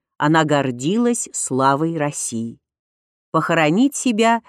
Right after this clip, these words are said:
она завещала скромно. Не в семейном склепе Лонжеронов, а на монастырском кладбище в местечке Корец в пяти верстах от Деражни.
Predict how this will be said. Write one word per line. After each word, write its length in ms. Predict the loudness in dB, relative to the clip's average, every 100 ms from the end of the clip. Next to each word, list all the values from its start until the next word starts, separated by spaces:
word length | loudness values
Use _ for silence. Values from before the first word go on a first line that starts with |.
| _ _
она 220 | 2 4 4
завещала 600 | 2 -2 -4 0 0 0
скромно. 760 | -4 -6 -2 0 0 -2 -6 -12 _ _ _ -2
Не 120 | 0
в 60 | 0
семейном 640 | 2 4 6 4 4 0
склепе 520 | -4 0 2 2 2
Лонжеронов, 840 | 2 0 0 2 4 4 2 0 _ _ _
а 100 | 0
на 120 | 2 4
монастырском 880 | 4 2 0 0 -2 -2 -2 0
кладбище 840 | 0 2 2 2 -2 -6 -2 0 -2 -4 -8
в 100 | 0
местечке 760 | 2 2 0 0 0 -2 -4 -2
Корец 600 | 0 0 2 0 -4 -14 _ _
в 100 | _
пяти 340 | -4 2 4
верстах 680 | 4 2 -2 -2 0 0 -2 -4
от 180 | -2 0
Деражни. 680 | 0 2 2 0 -4 -10